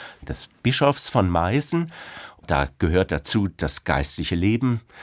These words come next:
an diesem Dom, die Kirchenmusik zu unterhalten und natürlich auch dieser gotische Dom, der ja auch gebaut worden ist von der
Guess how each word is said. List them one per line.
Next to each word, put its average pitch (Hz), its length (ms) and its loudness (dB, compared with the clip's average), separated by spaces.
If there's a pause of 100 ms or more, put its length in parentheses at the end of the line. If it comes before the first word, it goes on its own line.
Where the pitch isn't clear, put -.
(160)
an 101 200 0
diesem 98 380 0
Dom, 104 400 4
die 101 120 -4
Kirchenmusik 107 1040 0
zu 101 300 2
unterhalten 107 920 2 (380)
und - 220 6
natürlich 120 640 2
auch 92 400 2 (160)
dieser 87 460 2 (400)
gotische 113 560 2
Dom, 113 340 2
der 135 160 2
ja 104 160 2
auch 95 200 0
gebaut 92 420 0
worden 147 240 -2
ist 151 240 -2
von 104 240 2
der 87 280 2